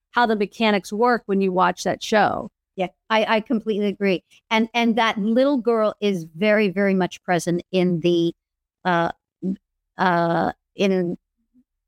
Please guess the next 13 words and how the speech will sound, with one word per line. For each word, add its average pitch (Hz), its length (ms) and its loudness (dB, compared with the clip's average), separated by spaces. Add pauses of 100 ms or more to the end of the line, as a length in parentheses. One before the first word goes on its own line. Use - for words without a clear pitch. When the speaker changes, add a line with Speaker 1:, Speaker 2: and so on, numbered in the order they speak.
(120)
Speaker 2:
the 190 360 0
last 175 440 -2
few 185 260 0
episodes. 165 600 -2
And 190 200 0
she - 400 -2
is 202 440 0 (500)
gifted. - 800 -2
Speaker 1:
Thank 254 260 0
you, 247 160 2
Tracy. 220 420 0
Tracy 214 400 0
says, 196 420 0